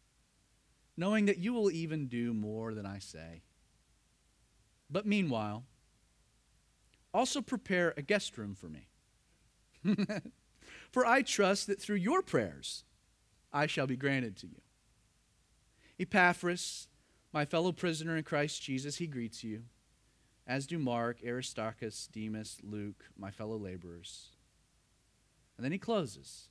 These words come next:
"The grace of our Lord Jesus Christ be with your spirit." Amen. Now, once again,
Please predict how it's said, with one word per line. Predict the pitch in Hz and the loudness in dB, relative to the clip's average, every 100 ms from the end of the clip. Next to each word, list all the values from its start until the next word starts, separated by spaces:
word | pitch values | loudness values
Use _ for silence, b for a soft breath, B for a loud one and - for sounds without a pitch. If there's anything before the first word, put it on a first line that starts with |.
| _ _ _ _ _ _ _ _ _ _ - | _ _ _ _ _ _ _ _ _ _ -8
"The | |
grace | 117 127 143 175 170 - - - | -4 2 4 2 0 -4 -6 -8
of | 127 127 | -8 -4
our | 123 | -2
Lord | 120 127 127 | -2 -2 -4
Jesus | 123 120 127 123 | -4 -6 -8 -12
Christ | - 104 98 98 - - _ _ - | -8 -6 -6 -8 -12 -16 _ _ -18
be | - 107 | -10 -8
with | 104 95 | -8 -12
your | |
spirit." | 90 - - 76 - - _ _ _ _ _ _ _ _ _ _ _ - | -12 -12 -12 -14 -16 -20 _ _ _ _ _ _ _ _ _ _ _ -14
Amen. | 107 175 92 - _ _ _ _ _ _ _ _ _ - | -8 -6 -8 -14 _ _ _ _ _ _ _ _ _ -14
Now, | 110 | -4
once | 147 147 | -4 -4
again, | 135 95 | -6 -6